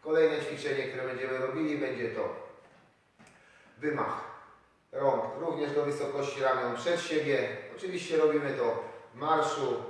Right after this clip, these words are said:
w miarę dynamicznie będziemy podnosili sobie ręce do wysokości ramion. I proszę się przygotować.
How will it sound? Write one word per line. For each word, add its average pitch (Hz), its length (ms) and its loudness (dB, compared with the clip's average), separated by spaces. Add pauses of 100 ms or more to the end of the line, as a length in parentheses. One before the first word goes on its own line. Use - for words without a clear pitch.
(460)
w 120 40 -20
miarę 135 500 2 (800)
dynamicznie 139 680 -2
będziemy 120 420 -2
podnosili 117 840 -6
sobie 107 460 -4
ręce - 640 -2
do 160 100 -2
wysokości 107 960 -4 (360)
ramion. - 360 0 (540)
I - 80 -10
proszę - 320 -4
się 190 120 -6
przygotować. 165 680 4